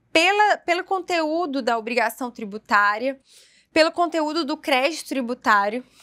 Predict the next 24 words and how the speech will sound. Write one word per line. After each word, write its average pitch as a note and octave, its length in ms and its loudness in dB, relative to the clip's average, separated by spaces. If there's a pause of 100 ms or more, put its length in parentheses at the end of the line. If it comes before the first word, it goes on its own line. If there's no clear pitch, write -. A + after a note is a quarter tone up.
(140)
e D4 120 2
a D4 80 4
gente D#4 320 -4
viu C#4+ 240 -2
que E4+ 100 -8
esse D#4 200 -8
crédito B3+ 500 -2
tem C#4 280 -4 (260)
particularidades, C4 1400 0 (420)
né, A#3 260 2
de A#3 120 -8
suspensão, B3+ 840 -2
exclusão, A#3+ 720 -2
extinção, C4 800 -2 (520)
e D4 100 -2
que D4+ 160 -2
isso E4+ 220 -2
tudo D#4+ 520 -6 (300)
tem D#4 160 0
relação D#4 460 -2
com D4+ 80 -2
a - 20 2
administração D#4 680 -4
tributária C4 680 -2